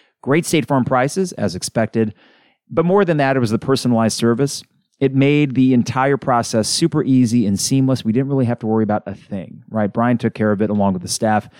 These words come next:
So go to brianismyguy dot com, life, auto, home, business, renters, you name it. brianismyguy dot com for State Farm agent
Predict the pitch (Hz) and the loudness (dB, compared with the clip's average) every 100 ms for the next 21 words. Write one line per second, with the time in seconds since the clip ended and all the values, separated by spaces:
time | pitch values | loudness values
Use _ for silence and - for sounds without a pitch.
0 | - - 123 143 147 - 123 90 127 135 | -20 -12 0 0 0 -2 -4 0 0 2
1 | 127 107 113 101 110 104 101 95 - 143 | 0 0 0 0 0 0 0 -2 -4 0
2 | 143 139 113 143 147 - 131 127 120 123 | 0 0 0 0 0 0 0 2 2 2
3 | 123 113 120 113 - 117 104 107 131 117 | 0 0 0 0 0 -2 0 0 2 2
4 | 98 92 - - - - 151 135 113 104 | 2 -2 -8 -20 -12 -2 0 2 0 0
5 | 98 104 98 95 - 120 117 113 104 - | 0 0 0 -2 -2 -2 -2 -2 -4 -2
6 | 160 147 131 123 127 117 | -2 0 0 0 -2 -4